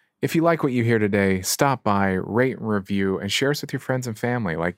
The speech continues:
those, those ratings and those reviews, wherever they are, whether they're Apple Podcasts, Podchaser, I think Castbox also has a place to review.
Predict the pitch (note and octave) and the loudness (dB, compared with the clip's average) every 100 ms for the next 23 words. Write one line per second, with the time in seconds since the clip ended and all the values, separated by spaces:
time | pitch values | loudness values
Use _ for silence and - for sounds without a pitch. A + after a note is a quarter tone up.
0 | - B2 B2+ A#2+ C3 A#2 A2 C3 C#3 C#3 | 2 2 2 0 0 2 2 2 2 -4
1 | A2+ G#2 G2+ G2 G2 F#2+ G#2 G#2 G2+ - | -4 -2 -2 0 -2 0 0 0 -2 0
2 | G#2+ A2+ A2 G2 F2 D2+ D2+ F2+ F#2 F#2 | 2 2 2 2 2 0 0 0 0 2
3 | F#2+ - - G2+ F#2 - F#2 F2+ - - | 2 0 -4 -2 -2 0 -2 -2 -4 0
4 | F2+ F2+ F2+ F2 - F2+ F2 - _ _ | 0 0 -4 -2 -2 -4 -4 -10 _ _
5 | _ F#2+ F2 - F#2+ F#2 - F#2 F2+ - | _ -8 -8 -2 0 0 0 0 0 0
6 | F2+ - F#2 F2+ F2 F#2+ F2 - F2+ F2+ | -2 -2 -2 -2 -2 -4 -2 -4 -2 -2
7 | F2 F2+ F2 F2 | -2 -2 -2 -4